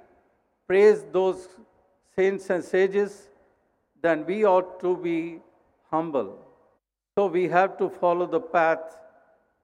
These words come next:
which was shown by them and the path on which they treaded।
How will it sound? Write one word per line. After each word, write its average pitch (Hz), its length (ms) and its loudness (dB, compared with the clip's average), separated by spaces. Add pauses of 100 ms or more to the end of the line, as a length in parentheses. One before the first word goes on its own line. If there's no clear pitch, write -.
(440)
which 151 220 -8
was 143 180 -6
shown 180 440 -4
by 180 180 2
them 180 380 -8 (720)
and 143 180 -6
the 135 80 -4
path 160 480 -2 (140)
on 143 180 -8
which 165 200 -6
they 139 180 -6
treaded। 139 440 -8